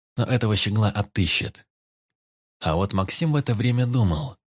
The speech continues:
куда ему податься дальше. Злость душила и не давала нормально думать. Возникало желание двинуться к бешеному и высадить ему мозги за такую подставу. Остаток логического мышления подсказывал,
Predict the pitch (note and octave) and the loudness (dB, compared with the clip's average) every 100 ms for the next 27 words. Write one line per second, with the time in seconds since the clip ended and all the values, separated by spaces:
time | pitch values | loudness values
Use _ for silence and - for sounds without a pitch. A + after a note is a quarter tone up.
0 | _ _ G2 C#3 C3 B2+ A2+ F#2+ G#2+ - | _ _ 0 2 2 2 -2 -2 -2 0
1 | G2+ F#2+ F#2+ D#2 - D2 D2+ _ _ _ | -2 0 -2 0 -2 -4 -10 _ _ _
2 | _ D#2+ D#2 F#2 A2+ F#2+ G2 F2+ - B2+ | _ -4 -2 0 2 2 2 0 2 2
3 | A#2+ A2+ G#2+ G2+ G2 A#2 A#2 G#2+ G2+ G#2+ | 2 2 2 2 2 0 0 0 2 2
4 | G2+ G2 F2+ F2+ D2 C2 - - _ _ | 2 0 0 -2 -2 -6 -10 -12 _ _
5 | E2+ E2 G2 G#2+ A#2 G2 G2+ A2+ A2+ G#2+ | -6 -2 0 2 2 2 2 2 4 2
6 | F2 G#2+ A2 - F#2+ E2+ A2+ A2 F2+ D#2 | 2 2 2 0 -2 0 0 2 0 -4
7 | D2+ D#2+ F2 G#2 G2 F2+ G2 G2 F2+ G2+ | -4 -4 -2 -2 -2 -2 0 0 2 2
8 | F#2 F#2 D#2+ D#2+ F2 F#2 E2+ F#2+ - - | 0 -2 -2 -2 -2 -2 0 -2 -2 0
9 | D#2+ D2 - - _ _ _ E2+ - B2+ | -2 -2 -8 -14 _ _ _ -2 0 0
10 | A#2 G2+ F#2 F2 A#2+ G#2+ - F2 E2 - | -2 -2 -2 0 0 0 0 -2 0 -2
11 | A2+ G#2+ G2+ G2+ G2+ - A2 F2+ D2+ - | -2 2 0 0 -2 0 0 0 -2 -6